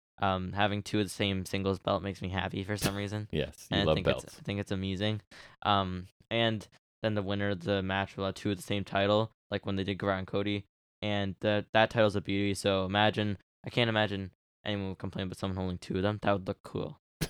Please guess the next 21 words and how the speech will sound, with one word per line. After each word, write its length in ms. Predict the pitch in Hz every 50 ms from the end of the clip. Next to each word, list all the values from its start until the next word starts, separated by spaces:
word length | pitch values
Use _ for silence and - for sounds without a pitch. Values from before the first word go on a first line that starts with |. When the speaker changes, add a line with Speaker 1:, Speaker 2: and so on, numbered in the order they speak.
| - - _ _ _
Speaker 2:
Sure. 240 | - - - - - _ _ _ _ -
Speaker 1:
That 100 | - -
would 160 | 95 92 - -
look 80 | 98 - _ _ _ _ _ _ -
sweet. 560 | - - - - 180 98 95 90 - - - - _ _ -
Speaker 2:
Yes. 180 | 85 69 - - -
Speaker 1:
I 120 | - - _ -
Speaker 2:
That, 100 | 117 113
Speaker 1:
don't 200 | 120 131 135 -
think 200 | 135 135 123 -
you 60 | 127
have 80 | 123 -
to 80 | -
do 80 | 110 107
a 20 |
Speaker 2:
I 40 | 101
don't 120 | 98 131
Speaker 1:
ladder 120 | 113 98 101
Speaker 2:
care 140 | 110 98 85
Speaker 1:
match, 160 | 82
Speaker 2:
much 0 | 78